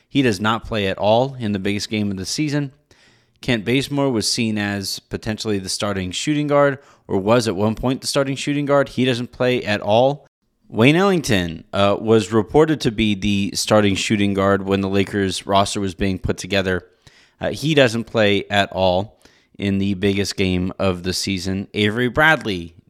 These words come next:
gets a D N P C D as well. Uh, it's just, you know, Russell Westbrook winds up being, uh, having a game low, minus eighteen on the night.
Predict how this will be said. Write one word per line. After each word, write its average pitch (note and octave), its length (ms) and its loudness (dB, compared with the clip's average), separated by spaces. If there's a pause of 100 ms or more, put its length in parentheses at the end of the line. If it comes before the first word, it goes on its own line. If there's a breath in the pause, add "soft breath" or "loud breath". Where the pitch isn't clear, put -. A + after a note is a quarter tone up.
(200)
gets F#2 240 -6
a G2 120 -2
D G2+ 200 -6
N F#2 160 -2
P G2+ 260 -4
C G#2+ 260 -6
D F#2 160 -2
as F2 120 -6
well. G#2+ 460 2 (600 soft breath)
Uh, G2 340 4 (240)
it's - 180 -4
just, - 680 -2 (540)
you C#3 80 -4
know, A#2 120 2
Russell A2 300 0
Westbrook A#2+ 440 0
winds A2 300 0
up G#2 100 -2
being, G#2+ 440 -4 (440 soft breath)
uh, F#2+ 240 2
having A2+ 400 0
a F#2+ 60 -4
game A#2 340 -2
low, A#2 460 2
minus A2 480 -2
eighteen B2 640 -4
on A#2+ 200 -2
the A#2+ 80 0
night. B2 280 -2